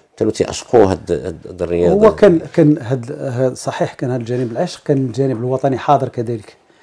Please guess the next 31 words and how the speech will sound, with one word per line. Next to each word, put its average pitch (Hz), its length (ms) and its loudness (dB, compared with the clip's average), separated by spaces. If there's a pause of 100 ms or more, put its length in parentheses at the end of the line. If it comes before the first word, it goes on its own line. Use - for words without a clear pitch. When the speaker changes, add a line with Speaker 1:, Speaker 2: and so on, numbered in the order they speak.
Speaker 1:
فعلًا. 85 180 0
Speaker 2:
الامور 226 160 6
تغيرات، 151 520 6
القيم 156 480 4 (100)
داخل 139 240 -2
المجتمع 135 440 -2
تغيرات، 120 460 -4 (400)
المفاهيم 165 360 4
تغيرات، 131 500 2 (520)
والى 156 880 4
بقى 143 480 4 (260)
كت-، - 340 -6
كت-، - 300 -10 (120)
كتفكر - 500 -2 (120)
نفس، 143 520 0 (840)
نفس - 380 -2 (260)
الطرق 165 680 4 (100)
اللي 180 100 -2
كانت 254 260 0
ربما 233 240 2
كتبان 214 360 4
ربما 208 420 6
نوعًا 190 280 8
ما 196 220 10
بين 185 180 4
قوسين 196 320 0
متخلف 208 540 0
على 143 380 2
التطور، 117 580 -4 (100)
على 151 120 4
الركب. 143 280 0